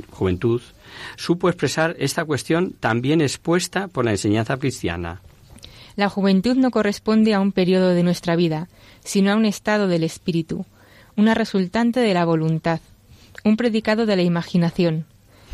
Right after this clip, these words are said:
Speaker 2: una intensidad emotiva, una victoria del coraje sobre la timidez, del gusto por la aventura sobre el amor al confort.
Speaker 1: Preciosa frase de, de, de Samuel Ullman. Contiene to-,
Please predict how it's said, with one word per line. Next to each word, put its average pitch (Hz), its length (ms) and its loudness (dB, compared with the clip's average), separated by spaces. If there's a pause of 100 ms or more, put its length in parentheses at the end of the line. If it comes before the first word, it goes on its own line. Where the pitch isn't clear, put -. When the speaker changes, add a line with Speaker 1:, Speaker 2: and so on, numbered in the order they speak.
(160)
Speaker 2:
una 220 180 2
intensidad 202 840 2
emotiva, 170 560 0 (680)
una 226 180 4
victoria 226 440 0
del 190 180 2
coraje 208 480 -2
sobre 175 240 -2
la 165 120 2
timidez, 165 440 0 (500)
del 180 220 2
gusto 208 340 0
por 196 160 -2
la 185 100 0
aventura 220 580 0 (280)
sobre 180 240 0
el 175 80 2
amor 175 260 2
al 165 140 0
confort. 160 580 -4
Speaker 1:
Preciosa 143 480 -2
frase 165 400 -2
de, 107 260 -2
de, 101 240 0
de 104 120 -2
Samuel 101 360 -2
Ullman. 92 340 -2 (200)
Contiene 127 340 -2
to-, 196 220 -2